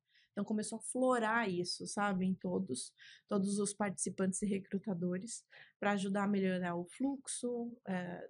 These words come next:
de acordo com a unidade que atende, né, melhorar a comunicação, inclusive. "Ah, o que que a gente pode fazer pra melhorar a comunicação na própria N T T, internamente? Qual que é a importância de mostrar, ah, os números que tão acontecendo, como o recrutamento tá trabalhando?"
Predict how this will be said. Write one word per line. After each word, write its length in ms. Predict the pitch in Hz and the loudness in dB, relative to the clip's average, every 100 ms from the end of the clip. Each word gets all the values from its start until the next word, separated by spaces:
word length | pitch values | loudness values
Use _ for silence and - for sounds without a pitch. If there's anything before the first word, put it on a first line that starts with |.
| _ - | _ -6
de 80 | |
acordo 280 | 190 190 180 | -4 -2 -4
com 140 | 175 185 | -2 0
a 40 | |
unidade 480 | 185 180 180 170 185 | 2 2 0 -4 -6
que 120 | - | -10
atende, 840 | 156 220 247 240 233 202 226 233 - - - - | -4 2 2 4 2 0 -2 -6 -10 -20 -16 -6
né, 140 | 202 | -4
melhorar 380 | 214 190 190 190 | 0 2 2 2
a 40 | 190 | 0
comunicação, 840 | 190 190 190 180 - - 247 240 | 2 2 0 -6 -4 0 2 0
inclusive. 800 | 214 202 180 180 208 240 220 220 | -2 -4 -4 -4 -4 -4 -2 -2
"Ah, 160 | 269 254 | -2 -4
o 40 | |
que 80 | 254 | -4
que 100 | 277 | -4
a 20 | |
gente 180 | 269 254 | -2 -2
pode 240 | 240 226 | -4 -4
fazer 260 | - 208 220 | -6 -6 -6
pra 100 | 214 | -6
melhorar 260 | 214 202 208 | -4 -4 -4
a 40 | |
comunicação 680 | 208 208 202 208 - 208 220 - - - | -4 -4 -4 -4 -2 -4 -6 -12 -20 -6
na 120 | 208 214 | -4 0
própria 300 | 226 - 208 | -2 0 -2
N 140 | 202 | -2
T 140 | 196 | -2
T, 420 | 190 196 208 220 214 | -4 -2 -4 -4 -6
internamente? 1000 | 196 202 202 190 180 190 220 220 - 214 - - - | -6 -4 -2 0 0 -2 -2 -4 -8 -10 -16 -20 -8
Qual 220 | - 220 | -2 -2
que 200 | 220 233 | 0 0
é 160 | 214 208 | 0 -2
a 40 | |
importância 560 | 202 202 214 - - 220 | -4 -4 -2 0 0 0
de 100 | 208 | 0
mostrar, 840 | 208 202 - 196 196 208 196 185 - | 0 -2 -2 -2 -2 -2 -2 -4 -8
ah, 140 | - 185 | -4 -2
os 240 | 202 185 | -2 0
números 360 | 214 226 214 - | 2 2 2 -2
que 140 | 214 | -6
tão 160 | - 208 | -6 -6
acontecendo, 840 | 208 214 208 196 - 185 202 202 190 | -6 -8 -6 -4 -2 -2 -2 -6 -4
como 160 | 208 | -4
o 40 | 220 | -4
recrutamento 440 | 220 - 214 208 | -8 -8 -6 -4
tá 80 | 214 | -6
trabalhando?" 720 | 208 202 202 185 214 208 | -6 -4 -2 -2 -2 -2